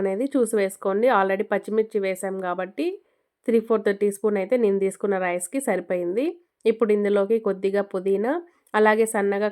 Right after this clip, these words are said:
కట్ చేసుకున్నటువంటి కొత్తిమీర వేసుకొని ఒకసారి మిక్స్ చేసుకోవాలి.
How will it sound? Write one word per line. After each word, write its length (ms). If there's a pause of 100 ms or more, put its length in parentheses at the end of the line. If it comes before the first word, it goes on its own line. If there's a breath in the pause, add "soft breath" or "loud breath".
కట్ 200
చేసుకున్నటువంటి 880
కొత్తిమీర 420 (120)
వేసుకొని 420 (480 soft breath)
ఒకసారి 380
మిక్స్ 240
చేసుకోవాలి. 600